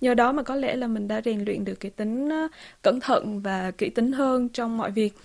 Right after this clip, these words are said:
Tuy là thời gian kiểu cũng không quá ngắn mà cũng không quá dài khi được, ờ, cộng tác với đài, thì hẳn là bản thân của mình cũng sẽ còn có nhiều thiếu sót ấy.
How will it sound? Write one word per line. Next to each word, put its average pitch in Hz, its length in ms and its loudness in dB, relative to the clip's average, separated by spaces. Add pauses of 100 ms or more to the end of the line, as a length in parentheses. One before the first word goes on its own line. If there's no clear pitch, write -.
(480)
Tuy 311 240 4
là 226 320 2
thời 214 260 -4
gian 247 380 0
kiểu 247 580 -4
cũng - 160 -2
không 269 200 -2
quá 233 200 -2
ngắn 269 580 2
mà 220 120 2
cũng - 180 -8
không 233 200 -6
quá 214 140 -6
dài 247 360 -2
khi 240 140 -6
được, 214 260 -4
ờ, 196 440 -4 (340)
cộng - 160 0
tác 269 200 -2
với 277 100 4
đài, 233 360 2 (360)
thì 220 260 -4 (320)
hẳn - 280 -4
là 220 260 -2
bản 214 200 -2
thân 233 180 -4
của - 80 -4
mình 220 240 0
cũng 220 180 -4
sẽ - 180 -4
còn 226 340 -4
có 214 260 -4
nhiều 262 260 2
thiếu 240 160 -4
sót 302 260 2
ấy. 359 120 2